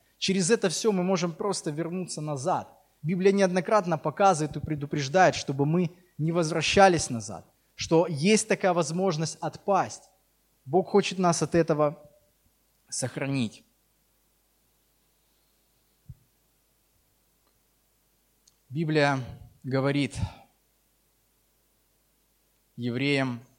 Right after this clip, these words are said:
двенадцатая глава, четырнадцатый стих, тоже очень важный призыв для нас сегодня.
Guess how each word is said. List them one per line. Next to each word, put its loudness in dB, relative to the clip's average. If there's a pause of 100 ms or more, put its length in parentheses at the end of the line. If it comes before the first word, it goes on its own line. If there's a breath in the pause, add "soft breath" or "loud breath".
(880)
двенадцатая -2
глава, -2
четырнадцатый -10
стих, -12
тоже -8 (500)
очень -8
важный 0
призыв -8
для -12
нас -12
сегодня. -16